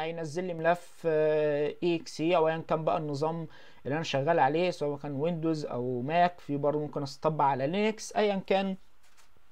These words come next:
فانا ايه، هنزلها وسطبها زي اي برنامج عادي، وهبدا بقى ايه، ان انا اتعامل مع النود جي اس من خلال ال-، الكوماند لاين بتاعي، سواء كان سي ام دي او ال-، التيرمينال.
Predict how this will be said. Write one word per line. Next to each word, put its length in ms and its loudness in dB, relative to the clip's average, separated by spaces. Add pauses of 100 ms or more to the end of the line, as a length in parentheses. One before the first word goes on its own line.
(680)
فانا 180 4
ايه، 260 4
هنزلها 360 6
وسطبها 460 2
زي 320 4
اي 340 2
برنامج 540 -2
عادي، 300 -8 (680)
وهبدا 380 8
بقى 180 4
ايه، 240 0
ان 160 -6
انا 120 0
اتعامل 600 0
مع 260 0
النود 340 -2
جي 140 0
اس 180 -4
من 140 -2
خلال 520 2
ال-، 760 -2
الكوماند 480 2
لاين 240 4
بتاعي، 380 2
سواء 200 -10
كان 260 -6
سي 220 -4
ام 140 -4
دي 300 0
او 400 0
ال-، 280 -4 (180)
التيرمينال. 480 -4